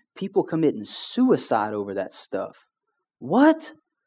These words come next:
Man, get rid of that nonsense. If you ever struggle with those thoughts, delete that st-, social media stuff, like, A S A P.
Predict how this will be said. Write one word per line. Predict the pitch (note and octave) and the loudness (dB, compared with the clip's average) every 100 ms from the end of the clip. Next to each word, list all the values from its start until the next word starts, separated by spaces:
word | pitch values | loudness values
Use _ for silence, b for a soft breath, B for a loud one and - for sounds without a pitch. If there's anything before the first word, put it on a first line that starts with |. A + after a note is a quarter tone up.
| _ _ _ - | _ _ _ -6
Man, | G#3+ G#3+ B2+ G2 A#2 | 0 0 0 -4 0
get | A#3+ G#3 | 2 4
rid | B2 B3 | 8 8
of | F3 | 8
that | A#2+ G#2+ | 6 4
nonsense. | A2+ A2 G#2+ A2+ A2 | -2 -2 -4 -6 -6
If | C3 | -4
you | A3+ - | -4 -4
ever | E3+ F#3+ F#3 | -6 -2 -2
struggle | - E3 D#3 | 2 2 4
with | D3 | 2
those | C#3+ C3+ | 0 0
thoughts, | C#3+ C3 - b b - | 0 0 -4 b b 4
delete | C3 C3 D#3+ G3+ F3+ | 6 8 6 2 6
that | E3+ - - | 6 6 -4
st-, | - D3+ D3 | -2 0 0
social | - D#3 D#3 | 0 0 0
media | D3 C#3+ C#3+ | 0 2 2
stuff, | C#3 D3 C#3 B2+ | 2 0 0 0
like, | A2 G#2 _ | -2 -2 _
A | D3 D3 C3 | 6 6 6
S | C3+ B2+ - | 2 0 -2
A | A#2 A#2 | -4 -4
P. | - A2 G2+ | -8 -10 -10